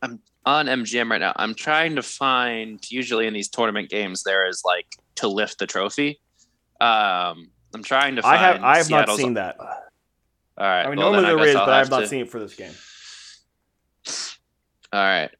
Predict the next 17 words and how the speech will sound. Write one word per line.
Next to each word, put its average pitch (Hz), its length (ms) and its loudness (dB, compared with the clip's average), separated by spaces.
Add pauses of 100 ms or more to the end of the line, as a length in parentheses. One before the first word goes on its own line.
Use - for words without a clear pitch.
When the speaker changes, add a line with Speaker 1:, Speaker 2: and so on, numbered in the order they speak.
Speaker 1:
Uh, 104 500 0
we'll 170 140 -2
just, 226 240 -2
we'll 185 120 -2
take, - 320 -2
I 135 120 0
have 147 120 0
M 160 160 -4
G 160 140 -6
M 139 100 -6
right 127 140 -8
now. 120 320 -6
Seattle 151 420 -2
Sounders 135 440 -6
to 117 120 -20
win 120 280 -6
to 117 100 -14